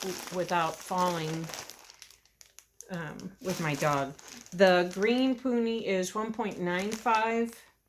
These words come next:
and this is Shetland and Polworth, as I mentioned. Here is that, um, blue bat. It had the,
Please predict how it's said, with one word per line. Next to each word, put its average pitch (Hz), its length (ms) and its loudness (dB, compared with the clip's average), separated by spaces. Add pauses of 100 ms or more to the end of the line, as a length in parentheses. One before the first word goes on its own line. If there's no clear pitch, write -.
(880)
and 185 200 2
this 185 180 2
is 185 160 0
Shetland 170 480 -2
and 156 180 -4
Polworth, - 500 -8
as 143 240 -6
I 151 80 -8
mentioned. - 580 -12 (3250)
Here 269 240 4
is 247 200 4
that, 156 400 -2 (120)
um, 139 580 -4
blue 175 300 4
bat. 143 500 0 (580)
It 170 120 -8
had 156 440 -6
the, - 320 -10